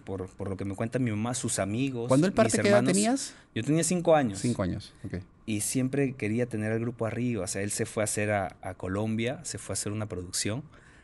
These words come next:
Speaker 1: Este, compró un equipo, obviamente con préstamos y todo lo demás, pero trataba en realidad de seguir creciendo. O sea, su inversión era su, su grupo, ¿no?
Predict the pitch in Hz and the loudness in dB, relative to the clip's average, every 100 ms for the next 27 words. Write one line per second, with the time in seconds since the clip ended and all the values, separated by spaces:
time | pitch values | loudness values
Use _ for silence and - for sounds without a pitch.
0 | - - - - 95 92 - - 90 90 | -20 -20 -20 -8 -6 -4 -6 -4 -4 -2
1 | 90 90 87 85 82 - - - - - | -4 -4 -6 -6 -8 -16 -20 -20 -20 -12
2 | 98 90 110 113 107 120 120 117 113 120 | -6 -4 -2 -2 0 0 0 0 0 0
3 | 113 110 104 104 92 113 107 - 98 95 | 0 -2 -2 -4 -2 0 0 0 -2 -2
4 | 92 - 104 98 92 101 - - 101 95 | -8 -6 -4 -4 -6 -8 -10 -12 -8 -8
5 | - 104 - 175 147 110 110 117 143 139 | -4 -6 2 4 4 2 0 2 0 2
6 | 143 156 156 135 131 107 - - 120 - | 0 0 0 2 2 0 -4 -2 0 4
7 | 131 120 120 - 135 139 139 139 - - | 6 6 4 4 6 6 6 4 2 -6
8 | - 104 98 - 104 104 98 90 101 | -4 -2 -4 -2 0 -2 -4 -8 -8